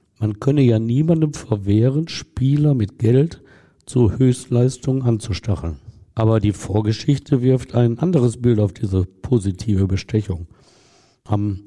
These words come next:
ersten Mai hatte Köln überraschend mit eins zu null in Bielefeld verloren. Die vom Abstieg bedrohten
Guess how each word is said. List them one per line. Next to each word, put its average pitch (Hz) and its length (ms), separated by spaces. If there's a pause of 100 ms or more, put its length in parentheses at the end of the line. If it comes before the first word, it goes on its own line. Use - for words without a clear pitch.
ersten 160 440
Mai 170 260
hatte 160 240
Köln 147 340
überraschend 135 800
mit 120 240
eins 131 180
zu - 160
null 131 180
in 113 200
Bielefeld 131 580
verloren. 127 520 (960)
Die 104 380 (280)
vom 110 200
Abstieg 135 360
bedrohten 117 640